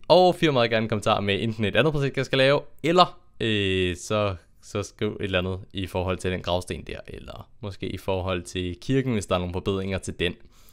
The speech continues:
Så, øh, så det ikke være helt dumt. Og forhåbentlig er det ikke noget med, at de troede på noget andet dengang. Fordi,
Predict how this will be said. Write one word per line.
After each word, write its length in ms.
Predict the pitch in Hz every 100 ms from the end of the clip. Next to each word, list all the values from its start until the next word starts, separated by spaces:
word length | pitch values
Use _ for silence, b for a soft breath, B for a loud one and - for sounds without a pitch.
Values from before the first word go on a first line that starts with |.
| b b
Så, 440 | - 90 90 87
øh, 240 | 85 85 82 _ _
så 120 | -
det 80 | 92
ikke 120 | 87
være 100 | 87
helt 140 | 85 80
dumt. 180 | - -
Og 100 | 90
forhåbentlig 500 | 92 110 123 113 92
er 100 | 92
det 100 | 95
ikke 120 | 98
noget 160 | 95
med, 100 | 92
at 140 | 90 -
de 60 |
troede 320 | 82 - 92 92
på 120 | 92
noget 160 | 87
andet 260 | 82 90 90
dengang. 380 | - - - 131
Fordi, 280 | - 135